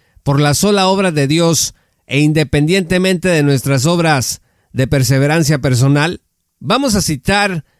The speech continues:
nueve versículos bíblicos clave que enseñan con claridad la doctrina de la preservación de los santos. Número uno,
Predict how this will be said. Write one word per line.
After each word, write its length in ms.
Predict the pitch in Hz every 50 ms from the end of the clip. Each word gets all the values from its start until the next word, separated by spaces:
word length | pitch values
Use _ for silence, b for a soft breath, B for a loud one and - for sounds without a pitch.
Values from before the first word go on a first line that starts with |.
| _ _ _ -
nueve 380 | 113 139 180 214 226 233 226
versículos 760 | 196 180 156 139 - - 196 202 202 196 202 180 160 139 131
bíblicos 600 | 147 185 190 185 190 185 - - 160 139 123 -
clave 640 | - _ - 202 226 254 240 196 156 160 170 196 - _ _ _ _ _ _ _ _
que 160 | - 147 160
enseñan 560 | 165 156 - - 220 233 233 226 208 196 170
con 300 | - - 175 170 156 139
claridad 680 | - - 160 151 147 151 156 160 175 185 180 185 175 - - - _ _ _ _ _ _ -
la 180 | - 123 147 151
doctrina 500 | 147 147 135 - 175 175 185 180 180 175
de 100 | 160 147
la 200 | 135 127 - -
preservación 1040 | 175 185 185 156 135 160 147 147 143 131 123 - - 165 170 165 165 156 131 - _ _ _ _ _ _ _ -
de 240 | - 104 120 147 151
los 180 | 151 143 123
santos. 580 | - 151 131 123 117 107 - 98 92 - - - _ _ _ _ _ _ _ _ -
Número 340 | 147 202 233 233 220 208 208
uno, 400 | 220 226 226 226 226 208 170